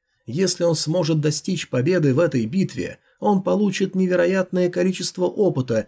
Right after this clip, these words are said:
и уверенности в себе. Глаза Роуна сверкали. «Твой ход – сумасшедшая орчиха». Его сердце гулко билось в груди,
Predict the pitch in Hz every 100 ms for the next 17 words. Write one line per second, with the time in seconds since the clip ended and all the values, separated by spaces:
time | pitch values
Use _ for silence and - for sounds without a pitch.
0 | - - 196 170 180 160 151 - 156 -
1 | 160 139 98 - - _ _ - 151 180
2 | 151 156 143 127 123 120 120 - 123 127
3 | 120 80 71 - _ _ _ _ 110 127
4 | 156 - 170 151 - _ - - 190 156
5 | 131 131 110 - 143 127 143 131 - -
6 | 110 - - - _ _ _ - 110 139
7 | 127 - 165 147 - 156 151 170 151 156
8 | 156 160 135 139 156 156 131 95 -